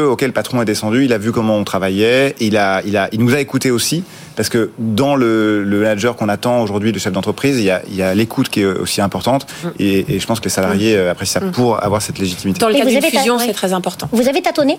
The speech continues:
Speaker 3: d'ailleurs, pour trouver votre place et votre, votre style de di-, de leader ?
Speaker 1: Énormément. En
Speaker 3: Ouais.
Speaker 1: fait, j'ai,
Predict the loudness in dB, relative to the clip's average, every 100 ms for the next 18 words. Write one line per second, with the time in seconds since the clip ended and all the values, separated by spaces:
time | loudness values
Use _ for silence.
0 | 0 0 0 -2 -4 0 0 0 0 -2
1 | 0 -2 -2 -2 -4 -2 -2 0 2 0
2 | 0 0 0 -2 -6 -6 0 2 2 2
3 | 0 -2 -2 -2 0 -2